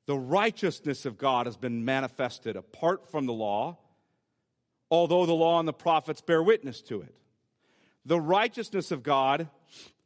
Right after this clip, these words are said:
through faith in Jesus Christ for all who believe. For there is no distinction.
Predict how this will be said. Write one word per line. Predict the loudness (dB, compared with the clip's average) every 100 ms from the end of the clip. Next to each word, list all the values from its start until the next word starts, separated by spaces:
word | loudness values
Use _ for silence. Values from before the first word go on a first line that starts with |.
| _ -8
through | 2 4 6 4
faith | 0 0 4 6 4 -2 _
in | 2 4 4 2 -4 -12
Jesus | -6 -2 -2 0 -2 -4
Christ | -2 0 0 -2 -6
for | -4
all | 2 2 2
who | 0
believe. | 2 4 6 4 2 -4 -18 _ _ _ _ _ _ 0
For | 2
there | 4 2
is | 4 2 2
no | 2 4 4
distinction. | 0 -2 0 0 -2 -8 -10